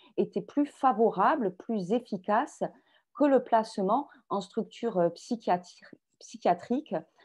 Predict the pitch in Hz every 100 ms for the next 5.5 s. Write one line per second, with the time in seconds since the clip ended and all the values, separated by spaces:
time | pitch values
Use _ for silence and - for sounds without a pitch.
0 | - _ 247 226 - 214 254 - 208 220
1 | 214 220 240 214 214 233 247 208 208 190
2 | 190 240 - 202 185 214 208 - - _
3 | _ _ _ _ _ _ - - _ -
4 | 285 269 277 262 - 311 370 - 247 -
5 | 233 269 277 277 196